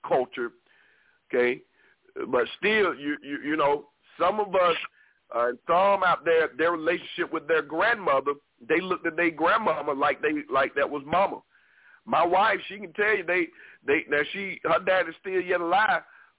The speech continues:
but that family, once I got into the family and I recognized some things in it, they looked at their granddaddy more, I mean, and, and they, they still honor and respect their daddy, but their granddaddy was the voice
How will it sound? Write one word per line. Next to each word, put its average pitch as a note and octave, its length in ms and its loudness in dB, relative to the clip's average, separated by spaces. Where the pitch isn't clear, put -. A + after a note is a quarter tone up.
but D#3 300 2
that E3 220 2
family, G3 640 0
once D#3 260 0
I F#3+ 120 2
got F#3 240 2
into F3+ 280 -6
the A3 160 -6
family D#3 300 0
and C#3 80 -2
I D#3 160 2
recognized E3 720 -2
some D3+ 120 -18
things E3 280 -4
in G#3 60 -6
it, F#3 80 -16
they D3+ 140 4
looked F#3+ 280 -2
at E3+ 200 -2
their F3+ 180 2
granddaddy E3+ 920 0
more, D#3+ 560 2
I A#2+ 120 -4
mean, C3+ 260 -4
and, C#3 220 -2
and C3 180 -4
they, D#3 300 0
they C#3 180 0
still G#3 240 -2
honor G3 280 0
and F3 100 -2
respect F#3+ 500 -4
their D3 140 0
daddy, C3+ 340 0
but B2+ 240 0
their C3+ 200 2
granddaddy D3 960 0
was C3+ 340 0
the C3 60 0
voice C#3 420 2